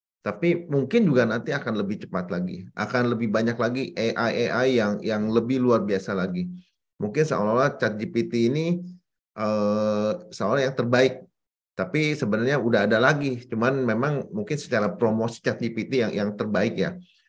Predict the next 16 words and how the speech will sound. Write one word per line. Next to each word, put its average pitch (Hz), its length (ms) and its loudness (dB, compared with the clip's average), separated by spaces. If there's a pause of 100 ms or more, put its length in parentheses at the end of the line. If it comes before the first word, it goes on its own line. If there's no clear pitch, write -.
(180)
Tapi, 156 480 0
eh, 104 320 -4
ada 107 320 2
yang 107 80 -2
komplain, 117 640 2
bukannya 110 240 0
komplain, 120 400 0
dia 127 80 4
mencoba. 120 640 -2 (400)
Oh, 160 160 4
ternyata 143 480 2
chat 120 160 0
G 120 160 -4
P 120 160 0
T 120 240 -2
itu 185 400 2